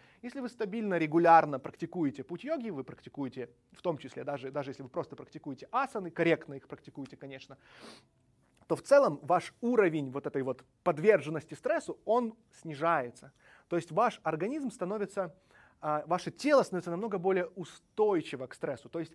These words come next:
вот эта вот реакция «бей или беги», да, она возникает на порядок реже. Вы становитесь,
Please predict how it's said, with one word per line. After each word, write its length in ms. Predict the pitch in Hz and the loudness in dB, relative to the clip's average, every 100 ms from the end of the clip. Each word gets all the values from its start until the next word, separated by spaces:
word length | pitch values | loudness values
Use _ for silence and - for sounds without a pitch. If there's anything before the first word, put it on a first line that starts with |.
| - _ | -20 _
вот 140 | - - | -8 -4
эта 140 | 175 | -4
вот 140 | 160 - | -4 0
реакция 520 | 180 277 - - 147 | 0 0 -2 -6 -4
«бей 280 | 123 185 123 | 4 4 4
или 280 | - 131 | -6 -10
беги», 340 | 123 147 214 294 - _ _ | -6 -4 -4 -6 -12 _ _
да, 160 | 185 226 | -6 -4
она 200 | 165 185 | -2 -2
возникает 560 | 185 185 214 240 202 | -2 -2 2 2 2
на 120 | 165 170 | -6 -4
порядок 440 | 190 208 190 190 | -2 0 -2 -4
реже. 300 | 196 143 117 | -2 -2 -4
Вы 100 | 127 | -14
становитесь, 500 | - 170 277 226 175 | -12 -10 -10 -10 -12